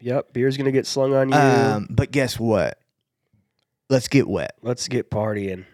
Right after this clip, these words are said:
Speaker 2: And once you m-, shift that perspective, just
Speaker 1: Yeah.
Speaker 2: like M J, "I'm sick as fuck. I got
Speaker 1: Yeah.
Speaker 2: a hundred and something degree fever.
Speaker 1: Yep.
Speaker 2: Let's
Speaker 1: You,
Speaker 2: do this."
Speaker 1: you either kick it to that next level or you just, like,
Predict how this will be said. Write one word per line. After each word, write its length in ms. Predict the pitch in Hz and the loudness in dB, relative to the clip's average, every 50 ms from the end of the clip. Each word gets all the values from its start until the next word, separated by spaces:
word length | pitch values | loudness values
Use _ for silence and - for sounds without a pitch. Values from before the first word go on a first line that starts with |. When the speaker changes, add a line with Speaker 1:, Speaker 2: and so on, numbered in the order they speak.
| _ - | _ -4
Speaker 2:
And 500 | 143 139 143 139 131 127 123 113 110 - - | -2 0 2 2 2 0 0 -2 -2 -4 -2
once 360 | 120 127 147 170 170 - - | 0 2 2 2 2 2 2
you 80 | 202 | 2
m-, 280 | 190 175 135 123 101 - _ - | 2 2 0 -4 -6 -10 _ -12
shift 420 | - - - - 127 131 - - | -8 -6 -2 0 0 0 0 0
that 300 | 147 151 143 156 151 - | 2 2 2 2 0 -2
perspective, 560 | - 160 143 - - - 117 110 104 113 127 113 | -2 -2 -2 -2 -2 -2 -2 -2 -2 -4 -6 -4
just 180 | 120 120 113 | -2 0 0
Speaker 1:
Yeah. 60 | 104 107 | 2 2
Speaker 2:
like 200 | 123 143 135 - - | 0 -2 -4 -6 -6
M 220 | 107 120 113 110 | -6 -6 -4 -4
J, 300 | 104 107 110 107 107 104 | -4 -4 -2 -2 0 0
"I'm 160 | 107 110 123 123 | 0 -2 -2 -4
sick 380 | - - - - 127 127 - | -4 -4 -2 -2 -2 -2 -2
as 120 | 143 120 - | -6 -8 -8
fuck. 320 | - - 110 95 107 95 | -6 -4 -4 -2 -2 -4
I 40 | 104 | -4
got 120 | 98 - 135 | -2 0 2
Speaker 1:
Yeah. 80 | 127 | 2
Speaker 2:
a 60 | 117 110 | 2 0
hundred 200 | 131 131 135 131 | 0 -2 -4 -4
and 100 | 120 110 | -4 -4
something 340 | - 135 113 113 - 123 117 | -4 -4 -4 -4 -4 -4 -4
degree 280 | 113 107 123 113 120 | -2 -2 -2 -2 -2
fever. 420 | 120 - 104 107 95 98 104 110 113 | -4 -4 -4 -2 -2 -2 -2 -2 -2
Speaker 1:
Yep. 180 | 117 127 - - - _ _ _ _ _ _ _ _ _ _ _ _ _ _ _ - | 0 -2 -2 -2 -4 _ _ _ _ _ _ _ _ _ _ _ _ _ _ _ 0
Speaker 2:
Let's 140 | 143 139 131 | 2 4 6
Speaker 1:
You, 80 | 139 147 | 6 6
Speaker 2:
do 120 | 139 135 117 | 6 6 4
this." 300 | 82 55 - - - - - | 2 -2 -6 -10 -12 -8 -4
Speaker 1:
you 140 | 135 147 | 0 0
either 120 | 147 139 127 | 2 0 0
kick 220 | - - 147 147 | 2 2 2 2
it 100 | 147 139 | 4 2
to 80 | 147 147 | 4 4
that 140 | 143 131 120 | 4 4 4
next 260 | 135 135 131 - - 120 | 2 0 0 0 -2 -2
level 260 | 117 117 123 131 143 | 0 2 2 4 4
or 300 | 151 135 117 117 113 113 | 2 2 2 0 -2 -2
you 160 | 113 110 110 | -2 -4 -4
just, 360 | 113 120 113 107 101 - - 107 | -4 -6 -6 -6 -6 -8 -8 -8
like, 320 | 104 101 95 - - - | -8 -8 -8 -10 -14 -20